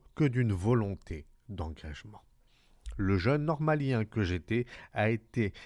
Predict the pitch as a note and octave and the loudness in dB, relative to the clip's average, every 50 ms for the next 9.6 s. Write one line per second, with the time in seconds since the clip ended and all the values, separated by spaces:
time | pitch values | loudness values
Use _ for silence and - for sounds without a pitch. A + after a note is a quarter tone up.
0 | - - - - - - - C4+ B3+ A#3+ G3 E3 D3 - - - - E3 D#3+ - | -20 -20 -12 -6 -4 -2 0 2 2 4 4 2 0 0 -4 -4 -4 -2 -2 0
1 | - A#2 - - - - - F#2+ - - - - - - - - - - - - | 0 -2 -2 -4 -8 -4 -4 -4 -4 -4 -10 -14 -14 -16 -18 -20 -20 -20 -20 -20
2 | - _ _ - A#2 G#2 G2+ G2+ G#2+ G#2+ G2+ G2 G2+ A2 A#2 B2+ - _ _ _ | -20 _ _ 0 2 2 4 4 2 2 2 2 2 0 0 -2 -4 _ _ _
3 | _ _ - - A2 G#2 G2 F#2+ - - - - G2+ - - - - - _ - | _ _ -10 -6 -4 -4 -4 -4 -8 -8 -10 -12 -14 -14 -12 -14 -14 -16 _ -18
4 | - - - - A2+ A2 A2+ A#2+ B2 C3+ C#3+ D3+ D3+ C#3 A#2 A#2 B2 A2 F#2+ F#2 | -18 -16 -8 0 4 6 6 6 6 6 6 6 6 6 4 4 2 2 2 2
5 | G2+ C3 D3 D3 D3 D3 D3 C3+ A#2+ G#2+ F#2+ F2+ - _ _ - - - - - | 2 2 2 0 0 0 0 0 0 0 -2 -2 -6 _ _ -20 -20 -20 -20 -20
6 | - - - _ _ _ - - A#3 B3 B3+ A3+ G3+ F#3 - - F3+ D#3+ D3+ D3 | -20 -20 -20 _ _ _ 2 6 8 8 8 8 4 4 4 2 2 4 4 4
7 | C#3 C3+ B2 G#2 F#2 E2+ - _ _ _ _ _ _ _ _ _ _ _ _ _ | 4 4 2 2 2 -2 -6 _ _ _ _ _ _ _ _ _ _ _ _ _
8 | - A2 G#2 - A2+ A2 - A#2+ A2+ - - - - - A#2 A2 G#2 F2 G2+ F#2+ | -4 -4 -2 0 0 0 2 0 0 0 -2 -8 -4 -2 0 0 0 0 -2 -4
9 | - - G2+ - - - - - G2+ A2+ E3 F#3+ | -2 -4 -6 -6 -6 -12 -8 -6 -6 -6 -6 -8